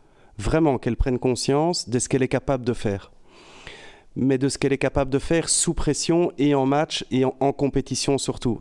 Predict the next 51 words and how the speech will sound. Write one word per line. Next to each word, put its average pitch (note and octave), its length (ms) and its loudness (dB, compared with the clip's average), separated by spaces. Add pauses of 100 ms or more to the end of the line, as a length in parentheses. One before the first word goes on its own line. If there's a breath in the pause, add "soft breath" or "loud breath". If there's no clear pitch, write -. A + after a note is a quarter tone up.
Alors B2 240 0
ça - 180 0
passe - 280 -2
par B2+ 200 -2
l'entraînement. A#2+ 600 0 (880 loud breath)
Euh, A#2+ 520 0
et A#2 120 0
aujourd'hui, A#2+ 340 0
on C#3 100 2
a C3 60 2
une A#2+ 120 2
expérience B2+ 540 0
sur B2+ 120 -2
le A2+ 60 -2
terrain B2+ 420 0 (600 loud breath)
qui - 100 -2
était C#3+ 120 2
intéressante C3+ 540 2
parce - 200 0
que, C#3+ 100 0
euh, A#2+ 520 2
Creed, C3+ 300 -2
c'est - 100 -2
un B2 60 2
peu B2 140 -2
frustré, D#3 640 0
un C3+ 100 0
peu B2+ 140 0
énervé, A#2+ 320 2
il C#3+ 60 2
y C#3+ 40 4
a C3 40 0
des A#2+ 100 0
choses C3 240 -2
qui C3 120 -2
l'ont A#2 160 0
énervé. A#2 480 2 (680 loud breath)
Et B2 80 -2
c'est C3+ 360 0
ici F3 440 2
et D#3+ 60 4
maintenant, D3 540 4
à E3 60 4
l'entraînement, C#3 600 2
que - 120 -2
les B2+ 120 0
choses D3+ 260 0
se - 80 0
mettront B2+ 280 0
en A#2+ 40 0
place D#3 420 -2